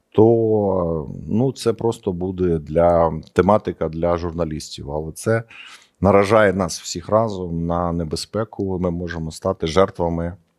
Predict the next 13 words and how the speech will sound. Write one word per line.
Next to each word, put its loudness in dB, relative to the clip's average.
невігласів, 2
е, -6
аферистів 0
і -6
шахраїв -4
в -6
охороні -2
здоров'я, -2
і 8
не 10
тільки 0
в, -2
е, 0